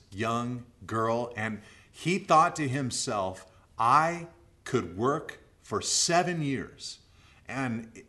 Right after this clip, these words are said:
that would be, uh, a-, an appropriate amount of time for me to gain this woman's hand in marriage."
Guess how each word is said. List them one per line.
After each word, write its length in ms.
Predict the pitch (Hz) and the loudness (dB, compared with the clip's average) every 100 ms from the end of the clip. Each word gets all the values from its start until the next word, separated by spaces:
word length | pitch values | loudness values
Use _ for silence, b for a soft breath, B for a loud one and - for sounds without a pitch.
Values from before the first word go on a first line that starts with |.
| - | -14
that 380 | 107 127 147 139 | 2 6 6 4
would 180 | 117 | -2
be, 400 | 123 117 117 113 - - 104 110 - - | 0 -2 -4 -6 -14 -12 -10 -10 -14 -8
uh, 240 | 107 95 - | -6 -6 -8
a-, 260 | 113 104 110 | -8 -6 -4
an 100 | 101 | -6
appropriate 760 | 98 - - 156 160 156 147 | -6 -6 -2 -2 0 0 2
amount 260 | 123 117 117 | 0 -2 -2
of 80 | 110 | -6
time 320 | - 101 90 | -8 -8 -8
for 160 | - | -6
me 160 | 95 101 | -6 -6
to 160 | 98 92 | -10 -12
gain 480 | - 104 101 104 104 | -8 -8 -8 -12 -12
this 300 | 110 120 - | -8 -6 -6
woman's 380 | 110 101 92 | -10 -10 -10
hand 400 | - 87 82 76 - B B B B | -12 -12 -12 -14 -20 B B B B
in 340 | 90 82 78 80 - | -10 -8 -10 -12 -14
marriage." 600 | 87 90 87 76 - - | -8 -4 -4 -6 -12 -20